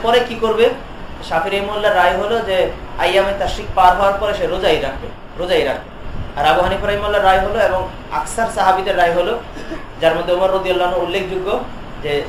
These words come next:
ওই সময় সে যদি রোজা না রাখে, তাহলে তার জন্য হাদি মুতাআয়্যিন হয়ে যাবে একেবারে। মানে, তিনটা রোজা তার ইয়াউমে নহরের আগেই রাখতে হবে। যদি ইয়াউমে নহরের আগে সে রাখলো না, ওদিক দিয়ে তার হাদি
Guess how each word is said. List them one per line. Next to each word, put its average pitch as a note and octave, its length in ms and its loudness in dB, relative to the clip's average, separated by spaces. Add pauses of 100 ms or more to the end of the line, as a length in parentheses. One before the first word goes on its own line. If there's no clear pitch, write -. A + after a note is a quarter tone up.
ওই F#3 220 -2
সময় G3+ 280 0
সে G3+ 180 -2
যদি F#3 180 -4
রোজা G3 340 4
না F#3 120 2
রাখে, G3 400 4
তাহলে E3+ 300 2
তার D#3 180 0
জন্য E3 180 -4
হাদি D#3 300 -2
মুতাআয়্যিন D#3+ 500 0
হয়ে A#2+ 140 -6
যাবে A2+ 160 -6
একেবারে। - 580 -14
মানে, A#3+ 260 -2 (320)
তিনটা F3 320 2
রোজা G#3+ 260 6
তার G#3+ 240 6 (600)
ইয়াউমে G3+ 340 4
নহরের G3+ 400 2
আগেই G3+ 280 2
রাখতে G#3 280 4
হবে। D#3 200 2 (320)
যদি F3+ 160 -6
ইয়াউমে G3 320 4
নহরের G#3+ 320 4
আগে G3 280 2
সে G3+ 140 0
রাখলো G3 380 4
না, B3 240 4 (420)
ওদিক F3+ 260 -4
দিয়ে G#3+ 120 2
তার D3+ 180 2
হাদি G3+ 540 -2